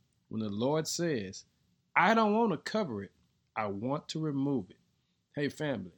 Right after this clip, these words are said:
I need you to hear me clearly today. Give all your worries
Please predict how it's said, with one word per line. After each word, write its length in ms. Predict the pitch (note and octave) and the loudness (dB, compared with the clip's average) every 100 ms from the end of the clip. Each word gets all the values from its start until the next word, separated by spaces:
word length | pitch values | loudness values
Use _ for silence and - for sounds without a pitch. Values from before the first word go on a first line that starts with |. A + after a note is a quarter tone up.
| _ _ _ _ _ _ | _ _ _ _ _ _
I 140 | C3 | 0
need 300 | D#3 D3+ C#3 | 2 2 2
you 80 | C3 | 2
to 80 | B2 | 0
hear 240 | A2 D3 | 0 -2
me 220 | C3+ C#3 B2+ | 0 0 0
clearly 500 | - D3+ D#3+ C#3+ B2 | -4 -4 -2 0 -2
today. 420 | A#2 A2+ B2 - _ _ _ _ _ _ _ _ _ _ _ _ _ _ F#2 | -4 -4 -6 -8 _ _ _ _ _ _ _ _ _ _ _ _ _ _ -2
Give 240 | A#2 G#2 | 0 0
all 340 | G2+ A2+ C#3+ E3 | 4 8 8 8
your 280 | E3+ F3+ E3+ | 6 4 4
worries 600 | F3+ F3+ F3+ F#3 F3+ | 4 2 0 -2 -6